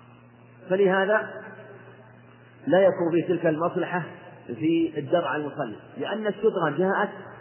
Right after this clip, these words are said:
في الدرع والمنع، وهذا لا يكون إلا، إلا في الشيء الظاهر الواضح المستتر به، ويكون قائما منصوبا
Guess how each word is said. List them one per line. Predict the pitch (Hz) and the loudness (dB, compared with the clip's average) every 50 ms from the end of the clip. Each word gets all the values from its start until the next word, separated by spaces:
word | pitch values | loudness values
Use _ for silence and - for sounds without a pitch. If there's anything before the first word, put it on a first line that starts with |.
| - - | -12 -6
في | - 160 | -4 -2
الدرع | 156 143 - 185 185 185 147 - - - - - - - - - - | -2 0 2 4 4 4 2 -4 -8 -12 -16 -18 -18 -18 -16 -6 -2
والمنع، | 139 147 156 151 156 180 185 175 147 107 80 - - - - - - - - - - - - - 127 | 0 0 0 2 2 2 2 2 2 -2 -6 -8 -16 -18 -18 -20 -20 -20 -20 -20 -20 -20 -16 -8 -4
وهذا | 135 135 165 185 190 196 190 | -2 0 0 2 4 4 4
لا | 196 190 | 6 6
يكون | 180 165 165 180 180 190 190 190 190 190 185 190 - - - - - - - | 4 4 4 4 4 6 6 6 6 4 2 0 -4 -10 -14 -14 -12 -6 -2
إلا، | 165 180 190 180 175 180 185 190 185 - - - - - - - - - - - - - - - 104 117 117 120 123 127 123 - - | -2 0 0 2 2 2 2 2 0 -4 -6 -12 -16 -18 -18 -20 -20 -20 -20 -20 -20 -18 -12 -10 -8 -6 -6 -4 -4 -6 -6 -6 -4
إلا | 170 185 180 170 160 | -4 -2 0 0 0
في | 151 160 | 0 -2
الشيء | 156 - - 165 165 151 | -2 -2 0 0 0 0
الظاهر | 147 135 135 165 165 156 156 151 | 0 0 2 2 4 4 4 2
الواضح | 147 139 147 156 160 156 156 165 151 - - - - - - - - - - - - 143 | 2 2 2 2 4 4 4 2 0 -2 -4 -14 -16 -16 -16 -18 -20 -20 -18 -6 -2 0
المستتر | 147 147 151 143 - - 156 - 160 143 143 - - - - - - - | 0 0 0 -2 -2 -2 -2 2 2 2 0 0 -4 -10 -16 -8 0 4
به، | 160 151 156 151 | 4 6 6 6
ويكون | 143 147 143 139 - 160 156 147 143 | 4 4 2 2 0 0 -2 -2 0
قائما | - 151 156 156 147 151 151 147 143 | 0 2 2 2 0 0 -2 -2 -2
منصوبا | 139 135 139 135 143 147 151 139 131 139 139 139 | -2 0 -2 0 0 0 2 2 2 2 2 0